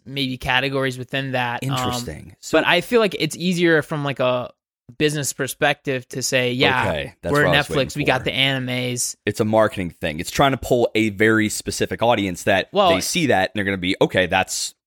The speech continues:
Speaker 1: And recall, probably the people who are setting up the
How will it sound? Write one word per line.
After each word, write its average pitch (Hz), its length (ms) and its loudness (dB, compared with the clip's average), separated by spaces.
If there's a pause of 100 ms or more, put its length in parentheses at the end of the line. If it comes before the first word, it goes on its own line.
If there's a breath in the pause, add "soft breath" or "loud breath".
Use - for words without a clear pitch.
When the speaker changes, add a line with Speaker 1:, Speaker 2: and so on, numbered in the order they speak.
Speaker 1:
And 151 160 -6
recall, 135 680 2
probably 175 360 0
the 147 100 -2
people 151 280 -2
who 143 200 2
are 127 420 -2
setting 147 540 0
up 127 240 -4
the 127 500 -4